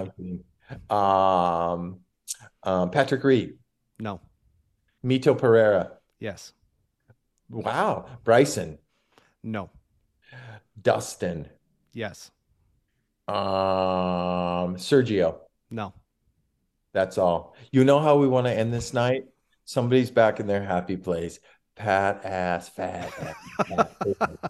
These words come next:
Speaker 1: ass.
Speaker 2: <laughs>
Speaker 1: Just got out of the two courses he could make money on, and he finished,
Speaker 2: Uh.
Speaker 1: played his balls off. Fatty boy, T thirty-one, right?
Speaker 2: Oh, yeah,
Speaker 1: That's
Speaker 2: that was
Speaker 1: what he
Speaker 2: rough.
Speaker 1: was.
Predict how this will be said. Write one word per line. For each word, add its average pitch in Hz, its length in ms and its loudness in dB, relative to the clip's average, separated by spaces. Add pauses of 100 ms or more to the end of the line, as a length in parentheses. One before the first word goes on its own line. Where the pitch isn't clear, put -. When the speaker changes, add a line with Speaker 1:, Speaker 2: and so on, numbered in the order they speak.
(580)
Speaker 1:
ass. 151 180 -10
Speaker 2:
<laughs> - 100 -14
Speaker 1:
Just 123 360 2
got 127 180 8
out 120 180 8
of 123 180 2
the 135 100 0
two 127 100 -2
courses 127 420 0
he 120 160 0
could 123 160 -4
make 117 240 -2
money 98 380 -4
on, 95 400 -2
and 90 140 -8
he 110 180 -2 (100)
finished, 107 340 -2
Speaker 2:
Uh. 247 300 -10
Speaker 1:
played - 160 2
his 120 180 0
balls 127 560 4
off. 104 340 0
Fatty 147 400 2
boy, 127 460 2
T 147 280 -8
thirty-one, 147 960 2
right? 127 320 4
Speaker 2:
Oh, 123 100 -2
yeah, 117 320 -2
Speaker 1:
That's 113 100 -4
Speaker 2:
that 120 60 0
was 127 80 2
Speaker 1:
what - 80 2
he - 80 -2
Speaker 2:
rough. 120 360 2
Speaker 1:
was. - 80 -6